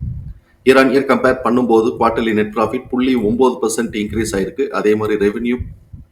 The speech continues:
பதினொன்னு புள்ளி ஆறு பர்சன்ட் இன்க்ரீஸ் ஆயிருக்கு. இது ரெண்டுமே நமக்கு வந்து ஒரு பாசிட்டிவ் சிக்னிஃபிகன்ஸை கொடுக்குது. Q to Q-ன்னு நம்ம பார்க்கும்போது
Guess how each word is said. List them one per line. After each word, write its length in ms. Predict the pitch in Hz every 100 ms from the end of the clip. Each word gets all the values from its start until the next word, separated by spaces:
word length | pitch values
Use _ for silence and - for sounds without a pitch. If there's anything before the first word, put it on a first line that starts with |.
| -
பதினொன்னு 320 | 113 131 131 123
புள்ளி 180 | 107 131 - 95
ஆறு 160 | 110 104
பர்சன்ட் 300 | 101 107 104 101
இன்க்ரீஸ் 260 | 101 101 95
ஆயிருக்கு. 280 | 90 131 - - - 104
இது 140 | 101
ரெண்டுமே 340 | 110 123 123 - - - 101
நமக்கு 200 | 98 95
வந்து 140 | 98 113
ஒரு 100 | 101 104
பாசிட்டிவ் 340 | 113 - 107 117
சிக்னிஃபிகன்ஸை 600 | 107 107 - 98 98 101
கொடுக்குது. 340 | 95 95 85 82 - _ _ _ _ _ - _ - - _ - - - - - -
Q 140 | 175 185
to 60 | 160 -
Q-ன்னு 280 | 180 175 147
நம்ம 140 | 120 123
பார்க்கும்போது 400 | 120 123 120 127